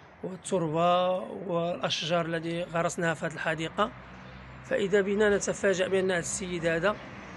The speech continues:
شرى واحد المنزل من عند الجيران ديالنا، هو هذا شرى المنزل من عند الجيران ديالنا، هو هذا. و-، و-، والعقد،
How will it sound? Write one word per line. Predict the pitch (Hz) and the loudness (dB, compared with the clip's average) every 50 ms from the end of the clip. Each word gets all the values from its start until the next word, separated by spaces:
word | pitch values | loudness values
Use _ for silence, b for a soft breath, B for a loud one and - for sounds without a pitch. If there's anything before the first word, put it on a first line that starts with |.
| - - | -12 -6
شرى | - - - - - 254 233 220 208 | -2 0 2 6 6 8 8 8 6
واحد | 190 180 - - 190 | 4 2 2 -2 -2
المنزل | 185 180 175 175 170 165 147 151 165 175 156 151 - - - - - - - - - - 175 | 0 0 2 2 2 0 2 2 2 2 2 0 -4 -10 -14 -14 -14 -14 -14 -14 -12 -8 -4
من | 156 | 0
عند | 160 190 180 | 2 2 2
الجيران | 160 151 143 139 156 180 185 175 175 170 170 | 0 -4 -4 -2 -2 0 0 0 0 0 2
ديالنا، | 160 170 165 165 160 165 160 156 | 2 2 2 2 2 2 0 0
هو | 147 156 160 170 170 | 0 0 0 0 0
هذا | 151 143 151 160 156 151 147 190 202 - - - - - - - - - - - - - - - - - - - - - - - - - - - - | 0 0 0 0 0 2 2 2 0 0 -6 -14 -14 -14 -14 -14 -14 -16 -16 -16 -16 -16 -16 -16 -16 -16 -16 -16 -16 -16 -18 -18 -18 -18 -18 -16 -14
شرى | - - - - 185 175 170 175 | -12 -6 0 2 2 4 4 2
المنزل | 170 170 170 170 165 160 143 160 160 | 2 4 2 2 2 0 0 -2 -2
من | 151 143 147 | -4 -4 -6
عند | 156 160 151 | -6 -6 -6
الجيران | 147 139 147 165 160 160 160 151 | -6 -4 -4 -2 -2 -2 -2 -2
ديالنا، | 156 160 156 160 156 151 139 - - - - - - - - - - - - - - - - - | -2 -2 -2 0 -2 -2 -4 -6 -12 -16 -16 -16 -16 -14 -14 -14 -14 -16 -16 -16 -16 -14 -10 -8
هو | 151 156 165 180 | -4 0 2 2
هذا. | 180 147 151 156 147 147 135 156 180 214 - - - - - - - - - - - - - - - - - - - - - - - - - | 2 2 2 0 0 0 2 2 2 0 0 -4 -14 -16 -16 -16 -16 -14 -12 -12 -12 -12 -12 -14 -16 -18 -18 -18 -18 -18 -18 -18 -14 -8 -4
و-، | 247 120 - 123 120 - - - - - - - - - - - - - - - - | -2 0 0 0 -2 -2 -4 -8 -12 -16 -18 -20 -20 -20 -20 -20 -20 -18 -10 0 2
و-، | 196 196 190 190 185 202 196 185 | 4 4 4 4 2 0 -2 -2
والعقد، | 185 165 170 180 190 - - 160 160 175 - | -2 -2 -2 -2 -4 -4 -6 -6 -6 -6 -6